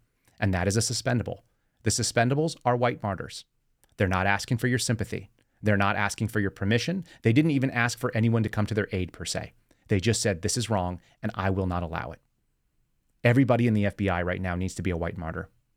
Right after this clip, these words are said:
The agency cannot survive, and this country does not survive with a weaponized F B I. I've said it over and over again because a secret police is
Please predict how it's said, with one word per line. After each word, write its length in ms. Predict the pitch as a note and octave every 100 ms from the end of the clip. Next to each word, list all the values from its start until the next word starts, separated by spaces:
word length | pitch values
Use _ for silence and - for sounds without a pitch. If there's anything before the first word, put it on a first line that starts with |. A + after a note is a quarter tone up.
| _ _ _ _
The 160 | G#2+ A2
agency 380 | A#2 B2 - A#2+
cannot 260 | A2 F#2+
survive, 380 | - F#2+ F#2 F2+
and 120 | G2+
this 100 | G2
country 300 | - B2+ A#2+
does 140 | G#2 F#2
not 160 | F#2+
survive 380 | - F2 E2+ D#2+
with 120 | F#2
a 60 | F2+
weaponized 460 | F2+ E2+ F2 E2+ E2+
F 140 | -
B 120 | E2+
I. 180 | - - _ -
I've 120 | G2+
said 160 | A2+ G2
it 80 |
over 160 | G2 G2+
and 80 | G#2+
over 200 | G#2 G#2
again 200 | G2+ G2+ -
because 360 | - A2+ A2 G#2+ - -
a 80 | B2
secret 360 | - C3+ -
police 360 | - B2 A2 -
is 160 | C3+